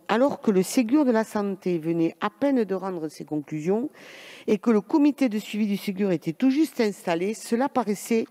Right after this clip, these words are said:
très précipité. Tous les acteurs concernés s'étonnaient de ce manque de consultation et de concertation,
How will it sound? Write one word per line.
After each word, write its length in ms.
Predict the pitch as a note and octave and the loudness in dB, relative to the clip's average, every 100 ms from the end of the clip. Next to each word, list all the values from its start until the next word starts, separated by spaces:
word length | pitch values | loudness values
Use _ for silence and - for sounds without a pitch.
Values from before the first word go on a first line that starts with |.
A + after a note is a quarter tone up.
| _ | _
très 180 | - B3+ | -2 -2
précipité. 720 | - A#3 - E3+ D3 - A#2+ - _ - - - _ _ - | 0 -6 -6 -12 -10 -8 -8 -12 _ -20 -20 -20 _ _ -2
Tous 140 | D#4+ | 0
les 180 | D#4+ C#4+ | 2 0
acteurs 420 | C#4 - D#4+ - | -4 -2 -2 -2
concernés 600 | - C4+ - B3 B3 C#4 | 0 0 0 0 2 2
s'étonnaient 540 | - F4 - C4+ A#3+ A#3+ | 2 -2 0 2 2 2
de 100 | A#3 | -2
ce 160 | - | -2
manque 300 | G#3+ A#3 A#3 | -2 -2 0
de 80 | F#3 | -4
consultation 760 | - A3+ G#3+ A3 G#3 G3+ A3+ | 0 -2 0 -2 -2 -2 -2
et 60 | A3+ | -2
de 80 | F#3+ | -2
concertation, 840 | F#3 F3+ F3+ - D#3+ - E3 F#3 | -4 -4 -6 -8 -10 -6 -6 -6